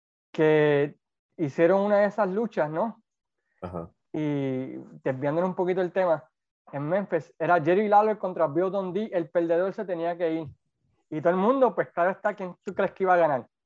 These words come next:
Speaker 2: Eh, Lawler. <laughs>
Speaker 1: Lawler. Y Lawler perdió y se fue del territorio por noventa días.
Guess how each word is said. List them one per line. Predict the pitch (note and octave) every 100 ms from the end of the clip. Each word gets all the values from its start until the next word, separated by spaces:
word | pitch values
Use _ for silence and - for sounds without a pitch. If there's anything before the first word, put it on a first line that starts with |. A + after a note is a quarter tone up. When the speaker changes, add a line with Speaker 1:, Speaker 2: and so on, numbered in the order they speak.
| _ _ -
Speaker 2:
Eh, | A2 G#2+ G2
Lawler. | F2+ A2+ C3 G#2+ -
<laughs> | - - D#3+
Speaker 1:
Lawler. | F3+ D3+ - _ _ _
Y | F3
Lawler | E3+ F3 G#3
perdió | A3+ A3 G3 D#4+ D#4+ - _ _ _ _ _ _ _ _
y | D#3+
se | F3+
fue | D3+ F3+
del | G3
territorio | G3+ A3 G3+ A3+ C#4
por | A#3 G3
noventa | F#3 F3 A3 A3
días. | G#3 F#3+ D3+ C3+